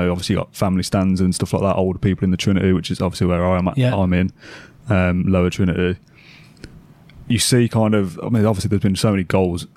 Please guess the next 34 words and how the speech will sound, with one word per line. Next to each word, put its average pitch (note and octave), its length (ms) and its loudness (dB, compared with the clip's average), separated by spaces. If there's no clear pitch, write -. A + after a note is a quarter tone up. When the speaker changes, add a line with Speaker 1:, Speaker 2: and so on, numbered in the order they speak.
Speaker 1:
I've - 100 -4
seen F#2 180 0
at F2 40 -2
Villa F#2 140 -4
Park F2+ 320 -2
where F#2 80 2
there's F2+ 100 -2
been F2+ 200 -2
great F2 240 -4
celebrations F2+ 440 -2
in E2+ 80 -2
Derby G2+ 300 2
games, F#2+ 300 -2
et - 100 -6
cetera, G#2+ 500 -6
and, F2+ 220 2
and G#2+ 140 -2
stuff - 220 -4
like F#2 100 0
that. F#2 220 0
Speaker 2:
Yeah. C#3 200 -2
Speaker 1:
And F#2+ 420 0
Grealish's G2 440 0
wonder F#2+ 220 0
strike F#2+ 280 -2
last G2 260 -4
year G2 160 2
against F2+ 240 -2
Derby G#2 320 2
and G#2 80 2
all A#2 100 4
these G2 140 2
different - 240 -4
moments. F2+ 460 0